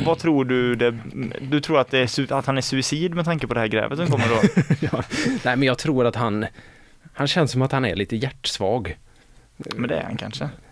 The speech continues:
Speaker 2: Det kanske, han kan, jag tror inte han klarar en till, eh, en till konfrontation.
Speaker 1: En till skandal. Det, det går, det orkar han inte med.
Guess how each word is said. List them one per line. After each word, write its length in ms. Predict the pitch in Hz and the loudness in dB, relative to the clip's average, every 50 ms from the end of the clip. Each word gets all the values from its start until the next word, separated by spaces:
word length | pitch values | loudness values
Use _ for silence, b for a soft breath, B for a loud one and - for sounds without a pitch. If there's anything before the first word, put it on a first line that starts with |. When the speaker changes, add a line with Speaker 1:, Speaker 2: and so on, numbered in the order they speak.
| - - | -20 -20
Speaker 2:
Det 160 | - - - | -10 -8 -4
kanske, 260 | - 139 123 - 135 | -2 -2 0 0 0
han 140 | 120 139 127 | 2 0 0
kan, 200 | - 139 143 151 | 2 2 2 2
jag 140 | 147 123 113 | 2 2 0
tror 80 | - 185 | 0 -4
inte 100 | - 147 | -2 -2
han 100 | 123 104 | -2 -2
klarar 380 | - 156 131 104 95 95 98 120 | 0 0 0 2 2 0 0 0
en 120 | 147 151 | -2 -4
till, 320 | - 127 107 92 95 92 | -4 -4 -4 -2 -2 -2
eh, 140 | 92 95 98 95 - - _ _ _ - | 0 -2 -2 -4 -6 -10 _ _ _ -6
en 100 | 131 120 | -4 -2
till 160 | - 123 104 | 0 0 -2
konfrontation. 840 | - - 110 101 - 117 110 95 - 107 - 110 90 90 123 139 127 | 0 -2 -2 -2 -2 -2 -4 -2 -2 -4 -4 -4 -4 -4 -4 -2 -2
Speaker 1:
En 60 | 139 | 0
till 160 | 143 147 131 | 0 0 -2
skandal. 580 | - - 139 127 120 117 113 123 135 127 110 107 | -2 -2 -2 0 2 2 2 4 4 2 2 2
Det, 80 | 113 117 | 0 -2
det 260 | 117 117 120 123 120 | -2 -2 -2 -2 -2
går, 340 | 131 135 139 143 131 131 131 | -2 0 0 0 0 0 -2
det 160 | 123 127 131 | -2 0 0
orkar 180 | 139 131 - - 131 | 0 0 -2 -4 -4
han 60 | 139 | -4
inte 140 | 131 127 117 | -4 -2 -2
med. 280 | 117 131 135 107 101 | -2 0 0 -2 -2